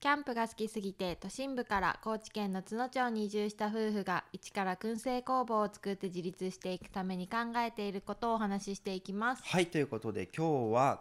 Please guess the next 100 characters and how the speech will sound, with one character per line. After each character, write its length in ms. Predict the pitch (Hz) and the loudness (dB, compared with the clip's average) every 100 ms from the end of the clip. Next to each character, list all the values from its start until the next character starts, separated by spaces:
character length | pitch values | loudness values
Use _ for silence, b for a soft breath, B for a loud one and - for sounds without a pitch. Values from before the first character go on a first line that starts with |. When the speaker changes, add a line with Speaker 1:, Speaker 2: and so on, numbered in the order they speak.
| - | -4
Speaker 2:
燻 360 | - 147 180 185 | -6 -4 -2 -4
製 440 | - - 180 175 | -4 0 4 4
工 380 | 170 170 170 165 | 0 2 4 4
房 300 | 156 165 165 | 4 4 4
作 280 | 151 156 143 | 4 0 2
り 100 | 113 | 0
の 300 | 101 98 - - | 0 -2 -4 -4
状 220 | 98 107 | 0 2
況 240 | 107 - 110 | 2 2 2
を 500 | 104 113 139 - - | 4 4 4 2 -2
ご 120 | 101 | -2
報 260 | 98 127 113 | -2 -2 -2
告 300 | - 117 156 | -4 0 0
と 140 | 120 | 2
い 80 | 98 | 2
う 60 | 92 | 0
こ 100 | - | -2
と 140 | 92 | 0
で 120 | 107 | 0
お 120 | 80 85 | 0 -2
話 500 | 85 85 - 82 82 | -4 -4 -6 -6 -6
を 140 | 82 | -6
さ 140 | - | -8
せ 120 | 82 82 | -10 -8
て 160 | 80 | -6
い 60 | 80 | -6
た 160 | 82 | -6
だ 100 | 85 | -6
き 100 | 85 - | -8 -6
た 120 | 87 | -6
い 80 | 82 | -6
と 180 | - - | -8 -6
思 180 | 101 127 | -2 2
い 60 | |
ま 160 | 135 139 | 4 2
す。 180 | - 196 | 0 -6
Speaker 1:
は 320 | 220 220 220 | -4 -2 -2
ー 100 | 208 | -4
い。 40 | - B B B B 143 | -8 B B B B -4
Speaker 2:
今、 320 | 156 120 101 | 2 4 4
あ 20 | |
の、 140 | 95 | 2
燻 200 | 95 208 | 0 -2
製 200 | 208 220 | 2 2
工 220 | 214 214 190 | 6 6 6
房 180 | 135 | 6
を 100 | 101 | 4
作 220 | - - 104 | 2 0 2
る 100 | 95 | 4
た 140 | 92 | 2
め 120 | 95 | 0
に 200 | 92 85 | -2 -4
色 200 | - 110 | -2 0
々 180 | 107 104 | 2 0
と 340 | - - 101 101 | -2 0 2 4
動 180 | 113 | 4
い 120 | 101 85 | 4 2
て 260 | - 90 | -2 0
る 180 | 87 85 | 0 0
ん 180 | 85 85 | -2 -2
で 120 | 82 | -4
す 140 | - | -4
け 160 | - 82 | -6 -4
れ 120 | 80 | -4
ど 160 | 76 80 | -4 -4
も、 460 | 90 117 107 90 101 | 0 2 2 2 0
ま 80 | |
あ、 20 | 113 | 0
ど 100 | 170 | 0
ん 60 | |
な 100 | 208 | 0
感 160 | 202 190 | 0 0
じ 80 | 175 | 2
で 100 | 175 | -2
進 260 | - 160 | -2 -2
ん 40 | 160 | 0
で 80 | 165 | 2
る 80 | |
か 140 | 156 113 | 4 4
っ 120 | - | 2
て 120 | 113 | 2
い 60 | 113 | 2
う 20 | |
の 120 | 107 | 4
を 340 | 127 127 71 - | 4 4 2 -2
ち 80 | 113 | -6
ょ 20 | |
っ 20 | |
と 100 | 87 | -4
シ 120 | - | 0
ェ 120 | 101 78 | 2 2
ア 20 | |
し 80 | - | 0
て 140 | 85 | -4
い 60 | 82 | -2
き 40 | |
た 140 | 95 | 0
い 40 | 85 | 2
な 120 | 87 | 2
と 260 | - - | 0 -4